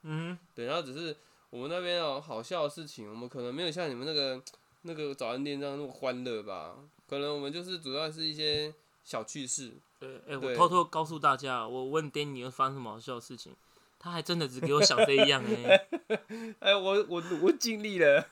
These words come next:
Speaker 2: <laughs> 不然下次有下集，
Speaker 1: 看他们公司多无聊。
Speaker 2: 有，有，看有没有下集再想一下啦，对。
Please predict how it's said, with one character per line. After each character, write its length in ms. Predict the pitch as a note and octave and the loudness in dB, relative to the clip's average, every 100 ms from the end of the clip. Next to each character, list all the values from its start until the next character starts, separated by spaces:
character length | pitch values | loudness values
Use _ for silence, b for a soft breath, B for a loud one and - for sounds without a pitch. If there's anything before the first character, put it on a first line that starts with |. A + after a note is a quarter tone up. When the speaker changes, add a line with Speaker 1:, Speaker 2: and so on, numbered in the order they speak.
| - | -8
Speaker 2:
<laughs> 280 | - G3+ G3+ | -4 -2 4
不 80 | |
然 140 | A3 B3 | 6 6
下 200 | A3 G#3 | 4 2
次 100 | G#3 | 2
有 100 | D3+ | -6
下 180 | - F#3+ | -2 4
集， 60 | |
Speaker 1:
看 140 | F#3+ G3 | 6 8
他 100 | G3+ | 6
们 140 | F#3+ | 6
公 160 | F#3 F3+ | 4 2
司 140 | F3+ | 2
多 100 | E3+ | 4
无 160 | D3+ C3+ | 6 6
聊。 180 | C#3 G#3 | 8 8
Speaker 2:
有， 60 | |
有， 80 | - | 8
看 200 | - B2+ | 2 -2
有 80 | D3+ | 0
没 80 | G3+ | 2
有 80 | A3 | 4
下 260 | A3+ G#3+ | 6 6
集 220 | E3 C#3+ | 4 -2
再 140 | D3+ F3 | 0 0
想 360 | E3+ B2 G2+ | 0 -6 -6
一 100 | A2 | -6
下 160 | B2 C3+ | -4 -2
啦， 280 | G#2 F2 - | -2 -6 -10
对。 200 | B2 B2 | -6 -6